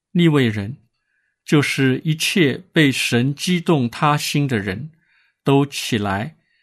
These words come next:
要上耶路撒冷去建造耶和华的殿。他们四围的人就拿银器、金子、财物、牲畜、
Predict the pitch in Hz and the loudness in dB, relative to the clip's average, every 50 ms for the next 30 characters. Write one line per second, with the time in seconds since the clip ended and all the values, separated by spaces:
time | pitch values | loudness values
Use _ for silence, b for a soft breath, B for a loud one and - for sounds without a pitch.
0 | _ _ _ - 143 139 135 127 - - 147 131 127 127 131 170 185 185 175 156 | _ _ _ 0 2 2 2 2 2 2 2 2 2 2 4 4 4 4 4 2
1 | - 147 143 139 123 101 95 - - - - 120 110 117 - _ _ _ _ _ | 2 2 2 2 2 0 -2 -6 -6 -2 -2 -2 -2 -2 -6 _ _ _ _ _
2 | _ - - 147 139 117 113 - - 127 117 113 117 135 165 156 147 131 123 - | _ -4 0 2 2 2 0 0 0 0 2 2 2 2 2 2 0 -2 -4 -2
3 | 107 95 101 - 98 95 - 143 113 - - _ _ _ _ _ _ _ _ _ | -2 -2 -2 -4 -6 -2 -2 -2 -2 -2 -4 _ _ _ _ _ _ _ _ _
4 | _ _ _ _ _ _ _ _ _ - - 160 156 143 143 139 139 - - - | _ _ _ _ _ _ _ _ _ 0 2 4 4 4 4 2 0 -2 -4 -4
5 | - - 220 175 127 127 131 131 135 110 107 101 98 - 156 - _ _ _ _ | 0 2 2 2 4 2 0 0 0 -2 -2 -4 -6 -6 -10 -12 _ _ _ _
6 | _ _ - - 160 143 135 123 117 117 120 120 - - 165 131 123 147 165 160 | _ _ -6 -2 0 0 2 2 2 2 0 0 -2 -4 -2 0 2 2 0 0
7 | - - - 170 131 107 - _ _ _ _ _ _ - - 170 170 170 175 165 | -2 -4 -2 -2 -2 -2 -4 _ _ _ _ _ _ -4 0 2 4 4 2 2
8 | 160 - 117 - - _ _ _ _ _ _ _ - - - - - 113 131 156 | -2 -4 -8 -10 -10 _ _ _ _ _ _ _ -18 -8 -4 -2 0 0 2 2
9 | 175 151 120 110 - _ _ _ _ _ - - - - 160 160 160 160 - - | 2 0 0 -2 -6 _ _ _ _ _ -14 -6 0 2 2 2 2 0 -2 -2
10 | 165 139 117 - _ | -2 -2 -2 -2 _